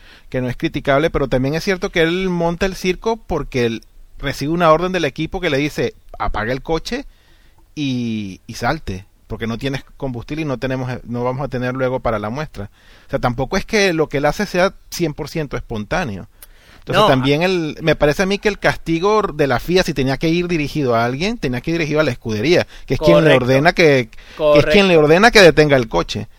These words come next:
Speaker 1: Ahora, que luego Hamilton haya tomado esto y haya tomado la iniciativa de luego, bueno, u-, jugar con la inercia y, y sentarse en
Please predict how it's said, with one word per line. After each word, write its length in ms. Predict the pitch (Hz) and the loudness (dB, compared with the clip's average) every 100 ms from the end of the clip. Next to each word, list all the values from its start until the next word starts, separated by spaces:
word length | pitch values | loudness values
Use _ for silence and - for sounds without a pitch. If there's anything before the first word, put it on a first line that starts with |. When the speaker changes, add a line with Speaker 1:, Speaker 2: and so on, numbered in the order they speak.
| - - | -6 4
Speaker 1:
Ahora, 240 | 160 - | 6 6
que 100 | 143 | 4
luego 260 | 139 160 196 | 4 4 6
Hamilton 460 | 208 214 208 214 | 4 4 2 2
haya 140 | 196 202 | 4 2
tomado 380 | 196 185 185 190 | 2 2 4 2
esto 240 | - 202 | 0 0
y 60 | 170 | 2
haya 120 | 165 | 0
tomado 240 | 180 165 | 0 0
la 100 | 175 | 0
iniciativa 540 | 175 156 139 120 165 170 | 0 -2 -4 0 2 4
de 80 | |
luego, 240 | 147 143 160 | 4 4 4
bueno, 300 | 156 135 117 - - - - - - - | 4 2 -4 -10 -20 -20 -20 -20 -20 -10
u-, 220 | 160 120 131 | -8 -6 -4
jugar 320 | 143 151 151 | 2 6 6
con 160 | 190 185 | 6 4
la 80 | 160 | 4
inercia 720 | 147 151 170 165 - 190 175 | 4 4 4 2 2 4 4
y, 180 | 156 147 147 | 4 0 -4
y 180 | 143 143 | -4 -2
sentarse 540 | 143 139 131 143 143 | -2 -2 2 2 2
en 80 | 170 | -2